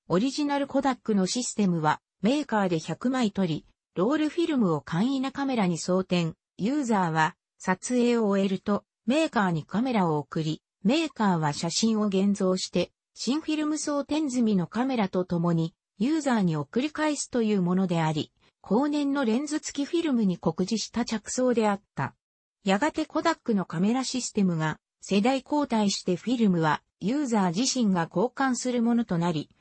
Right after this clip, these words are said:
オリジナルコダックの着想は、過去のものとなった。その後の写真誌において、同じ趣旨の製品は、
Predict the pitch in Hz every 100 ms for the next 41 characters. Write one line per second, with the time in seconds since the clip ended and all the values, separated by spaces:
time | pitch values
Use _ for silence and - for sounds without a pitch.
0 | _ - 165 240 302 302 285 269 277 254
1 | 240 226 196 165 156 - - - 202 185
2 | 175 - _ _ - 294 294 254 196 196
3 | 214 208 175 165 _ 131 _ _ _ _
4 | - _ - 233 277 285 302 254 196 180
5 | 170 277 294 - 220 190 165 170 - 160
6 | - _ - 185 254 285 - 285 269 220
7 | 175 208 202 196 196 180 175 170